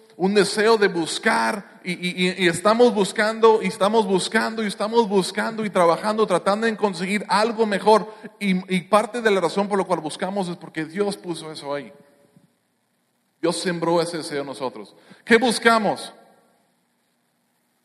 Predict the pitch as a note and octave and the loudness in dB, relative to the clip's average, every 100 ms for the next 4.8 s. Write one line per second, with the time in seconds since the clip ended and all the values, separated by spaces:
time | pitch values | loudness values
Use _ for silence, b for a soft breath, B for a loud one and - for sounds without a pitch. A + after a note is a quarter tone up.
0 | _ F#3 F3+ A3 A3 A#3 A#3 A3+ - - | _ 6 6 6 4 6 4 2 -4 -10
1 | - _ _ _ _ _ _ _ _ _ | -16 _ _ _ _ _ _ _ _ _
2 | _ _ _ _ _ _ _ _ _ F3 | _ _ _ _ _ _ _ _ _ 2
3 | G3+ F3+ G#3 F3 D3+ - F#3 F3 G3 E3+ | 4 4 2 2 0 -2 -6 -2 -2 0
4 | D3+ D3+ E3+ D#3 B2 F#2+ - - | -2 -2 -2 -2 -8 -16 -20 -20